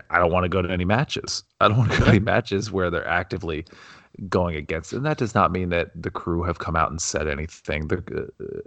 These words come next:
Doctor Pete Edwards and the Haslams haven't said anything, but silence can be pretty deafening too.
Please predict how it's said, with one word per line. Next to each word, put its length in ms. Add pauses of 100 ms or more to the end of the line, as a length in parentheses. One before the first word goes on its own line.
(160)
Doctor 320
Pete 260
Edwards 500
and 80
the 60
Haslams 520
haven't 320
said 300
anything, 440
but 200
silence 480
can 220
be 240 (720)
pretty 240
deafening 440
too. 340